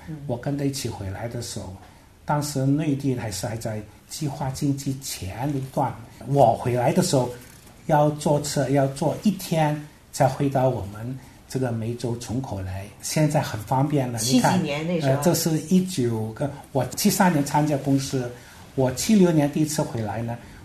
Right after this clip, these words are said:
Speaker 2: 我要经过汕头，经过这个一个
Speaker 1: 长途跋涉。
Speaker 2: 长途，对，
Speaker 1: 嗯。
Speaker 2: 再过来。呃，当时这个市场啊，各方面，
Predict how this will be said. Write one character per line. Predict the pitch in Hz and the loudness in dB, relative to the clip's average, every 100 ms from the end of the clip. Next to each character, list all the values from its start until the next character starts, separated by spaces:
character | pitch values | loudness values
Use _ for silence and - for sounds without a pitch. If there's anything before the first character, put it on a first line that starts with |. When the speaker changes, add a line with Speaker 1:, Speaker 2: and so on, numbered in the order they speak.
| - | -8
Speaker 2:
我 | 113 120 | -4 0
要 | 143 | -2
经 | 143 160 151 | 0 2 2
过 | 147 131 | 2 -2
汕 | - 147 151 151 | -2 0 0 0
头， | 113 113 135 151 - - - | -2 0 0 -2 -8 -18 -12
经 | - 170 165 | -4 -2 -2
过 | 165 160 147 | 2 6 6
这 | 147 127 | 4 -2
个 | 131 | -2
一 | 131 | -2
个 | 131 - - - - | -4 -10 -20 -20 -14
Speaker 1:
长 | - 180 185 | 0 6 6
途 | 185 | 6
跋 | 180 - 175 | 2 4 4
涉。 | 247 | 8
Speaker 2:
长 | 240 | 8
途， | 208 185 | 8 6
对， | 147 120 - - | 4 2 -6 -2
Speaker 1:
嗯。 | 165 | 4
Speaker 2:
再 | 151 | 4
过 | 151 151 | 6 4
来。 | 117 127 135 - - - | 4 -2 -6 -12 -20 -16
呃， | - 123 117 117 | -6 -4 -4 -4
当 | 156 165 | -2 -2
时 | - 143 | 0 0
这 | 135 | 0
个 | 127 120 117 | -2 -2 -4
市 | 101 - 151 | -6 -2 -2
场 | - 110 120 | -2 -6 -4
啊， | 131 117 | -4 -4
各 | 131 | -4
方 | 147 127 | -2 0
面， | 135 | 0